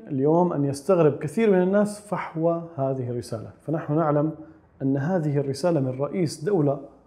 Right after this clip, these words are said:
صغيرة ناشئة، وهي دولة المدينة المنورة، وجيشها على أكبر تقدير ثلاثة آلاف جندي، وعمرها لا يتجاوز الثلاث سنوات، وأسلحتها قليلة، وعلاقاتها في العالم محدودة.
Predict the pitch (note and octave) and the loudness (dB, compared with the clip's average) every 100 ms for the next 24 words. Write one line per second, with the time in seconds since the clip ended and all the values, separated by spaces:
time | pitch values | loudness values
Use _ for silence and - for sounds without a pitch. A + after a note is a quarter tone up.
0 | _ _ - C3+ C#3 F3 C3 F#2+ - B2+ | _ _ -4 -2 4 4 4 0 -8 -4
1 | C#3+ D#3 - F#3 G3+ G3+ - D#3+ D#3 D3 | 0 0 -2 -4 -4 -6 -6 2 4 6
2 | D#3+ C3+ C3 B2 B2+ C#3+ C3+ - A#2 A#2+ | 6 2 0 -6 -4 -4 -4 -6 -6 0
3 | D#3 E3 E3+ F#3 - - _ _ _ _ | 2 4 4 2 -4 -18 _ _ _ _
4 | - C3+ D3+ E3+ - C#3 D3 C3 A#2+ - | -10 -4 0 0 -2 -2 -2 -2 -2 -4
5 | D#3 D3 B2+ - D3 D#3+ D#3+ D3 C#3+ B2+ | -2 -2 -2 -4 -2 -2 0 2 2 -2
6 | - C3 B2+ B2 D#3 D3+ E3+ - - - | -4 -2 0 0 0 0 -2 -4 -16 -20
7 | _ _ - D#3 E3 D3 C3 C#3+ D3 C#3+ | _ _ -6 -2 0 0 0 2 4 4
8 | C#3+ A#2+ C#3 C3+ B2+ B2+ - - B2+ C3+ | 0 -2 0 0 -4 -6 -16 -10 -4 -4
9 | C3+ A#2 B2 D#3 F#3 F#3+ F#3+ - _ _ | -4 -8 -4 2 2 2 -2 -14 _ _
10 | _ - C3 C#3+ - D#3 C3+ A#2 - C3 | _ -18 -12 -8 -8 -6 -6 -6 -6 -2
11 | E3 F3 F3 - - A#2 A#2 B2 - D3 | 0 -2 -4 -12 -20 -16 -12 -10 -4 -4
12 | C#3 A#2 - C3+ C#3+ D#3+ E3+ - B2+ A2+ | -2 -8 -8 -8 -6 -6 -8 -12 -12 -8
13 | B2 A2+ | -6 -6